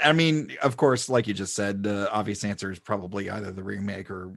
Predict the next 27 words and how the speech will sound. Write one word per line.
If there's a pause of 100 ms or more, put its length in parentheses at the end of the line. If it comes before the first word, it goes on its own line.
you
know,
one
of
the
sequels.
But
with
the
caveats
that
you
mentioned, (440)
I
think
I
gotta
go
the
comic
book
route. (240)
And
if (120)
we're
talking
about,